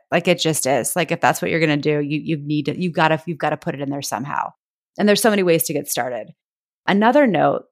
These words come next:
that's for muscle g-, I know the whole topic of this podcast is fat loss, muscle gain,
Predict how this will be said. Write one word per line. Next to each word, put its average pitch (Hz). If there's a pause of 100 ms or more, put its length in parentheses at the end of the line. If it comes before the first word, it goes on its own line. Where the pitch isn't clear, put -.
(140)
that's 185
for 202
muscle 165
g-, -
I 165
know 156
the 156
whole 143
topic 147
of 139
this -
podcast -
is - (380)
fat 139
loss, 139
muscle 143
gain, 104